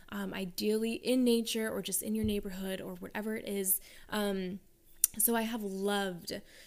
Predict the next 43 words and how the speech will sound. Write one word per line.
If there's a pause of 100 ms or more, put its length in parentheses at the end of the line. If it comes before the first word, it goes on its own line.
(160)
to
use
that
time
not
only
to
benefit (280)
just
my
body
and
my
well-being
in
that
sense,
but
also
spiritually
to
take
that
time (340)
to
pray
as
well
and
just
to
talk
to
the
Lord
about
the
things
that
are
on
my
heart.